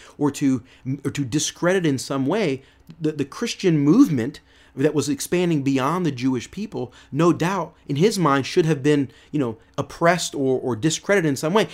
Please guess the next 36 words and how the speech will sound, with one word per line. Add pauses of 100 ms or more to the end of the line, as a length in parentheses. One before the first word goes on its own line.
(120)
And
he
doesn't
do
that. (100)
He
had
every
motivation
in
the
world (220)
to
want
to
discredit
the
Christians (220)
and
this
new
way,
the
following
of
Jesus, (260)
but
he
doesn't
do
that.
And
in
fact, (180)
he
actually